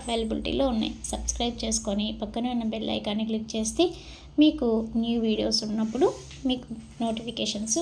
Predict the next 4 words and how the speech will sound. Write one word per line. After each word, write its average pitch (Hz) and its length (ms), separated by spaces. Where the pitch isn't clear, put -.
వస్తాయి. 220 360
మరిన్ని 226 400
వీడియోస్ 214 320
కోసం 277 240